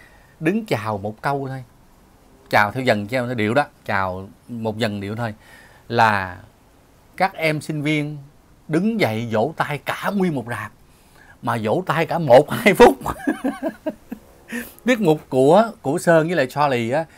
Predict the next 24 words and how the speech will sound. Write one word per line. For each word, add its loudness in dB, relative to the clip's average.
là -2
diễn -4
chỉ -8
có -6
mười -2
một, -8
mười -6
hai -8
phút -10
thôi, -8
mà 0
ngày -2
hôm -4
đó -4
diễn -6
lên -2
tới -6
mười -4
bảy, -4
mười -2
tám -4
phút -4
mới 4
xong. 2